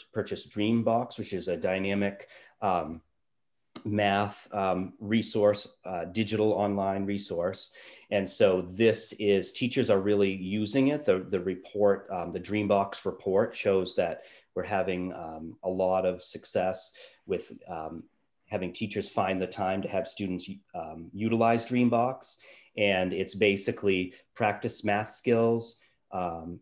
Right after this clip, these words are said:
and, um, as the students answer questions correctly, it gets more and more challenging. So it moves with the student, so it's differentiated. Uh, we, we're maintaining to the best of our ability, um, in person and remote,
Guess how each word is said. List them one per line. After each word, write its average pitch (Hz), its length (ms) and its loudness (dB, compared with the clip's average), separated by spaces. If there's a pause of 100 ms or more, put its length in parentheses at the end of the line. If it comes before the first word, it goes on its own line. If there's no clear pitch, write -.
and, 87 640 -4
um, 85 360 -6
as 92 260 0
the 92 80 -8
students 98 440 -4
answer 98 240 0
questions 107 420 -2
correctly, 120 540 2
it 98 120 0
gets - 200 -2
more 92 160 0
and 90 80 -2
more 85 140 -2
challenging. 107 640 0
So 87 180 -4
it 80 80 -4
moves 92 380 -6
with 92 100 -6
the - 80 -14
student, 92 440 -4
so 87 120 -4
it's - 140 -10
differentiated. 95 800 -2 (580)
Uh, 90 260 -2
we, 101 340 2
we're 110 180 6
maintaining 107 760 4
to 101 80 -6
the 90 60 0
best 98 340 2
of 120 80 -2
our 113 140 6
ability, 113 640 4
um, 92 240 -6
in 104 260 0
person 107 440 -2
and 104 260 2
remote, 98 520 2